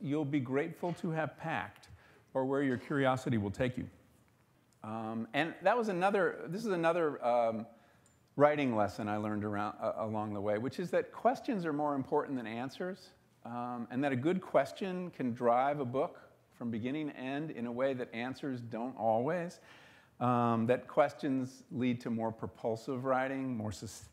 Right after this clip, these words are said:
suspenseful writing. Uh, it becomes, indeed, the difference between a speech and a detective story. So the, the question in this book was what I think of as the bumblebee question.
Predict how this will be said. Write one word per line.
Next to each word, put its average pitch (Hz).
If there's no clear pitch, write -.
suspenseful 127
writing. 87
Uh, 107
it 113
becomes, 117
indeed, 113
the 104
difference 104
between 104
a -
speech 113
and 107
a 98
detective 101
story. -
So 208
the, 180
the 185
question 285
in 175
this 233
book 156
was 156
what 156
I 151
think 190
of 165
as 143
the 131
bumblebee 131
question. -